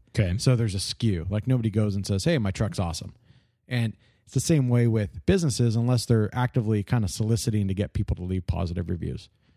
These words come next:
Speaker 2: So, you know, businesses might say, "Hey, please write about your interaction with us," and, and go on there and leave a review. I think, uh, what's interesting is Yelp has maintained the position that they're just simply a website that facilitates reviews.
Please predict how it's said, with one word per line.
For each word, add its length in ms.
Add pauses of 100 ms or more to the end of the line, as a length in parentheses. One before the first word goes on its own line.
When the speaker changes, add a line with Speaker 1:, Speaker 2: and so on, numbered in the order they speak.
(160)
Speaker 2:
So, 320 (440)
you 100
know, 40
businesses 460
might 200
say, 160
"Hey, 340 (920)
please 180
write 160
about 240
your 140
interaction 560
with 140
us," 260
and, 280
and 120
go 120
on 140
there 120
and 100
leave 180
a 40
review. 380 (1600)
I 80
think, 460
uh, 180 (120)
what's 200
interesting 420
is 180
Yelp 260 (200)
has 200
maintained 400
the 60
position 440
that 140
they're 140
just 220
simply 320
a 60
website 480
that 200
facilitates 720
reviews. 640